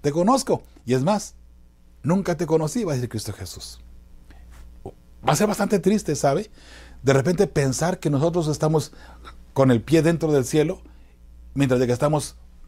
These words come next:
y sabemos que estamos portándonos mal, que estamos viviendo en pecado. ¿Sabe? Hay mucha apatía.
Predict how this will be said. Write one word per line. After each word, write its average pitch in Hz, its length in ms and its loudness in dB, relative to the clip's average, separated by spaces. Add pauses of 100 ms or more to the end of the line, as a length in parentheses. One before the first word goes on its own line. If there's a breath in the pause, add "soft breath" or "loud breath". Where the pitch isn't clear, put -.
(280)
y 135 120 0
sabemos 190 680 4 (100)
que 127 100 -2
estamos 131 200 -2
portándonos 127 560 -2
mal, 90 180 -6 (300 loud breath)
que 123 80 -2
estamos 156 280 0 (140)
viviendo 131 420 0
en 131 120 -2
pecado. 95 400 -6 (720)
¿Sabe? 147 300 2
Hay 165 160 2
mucha 156 400 -2
apatía. 120 540 -6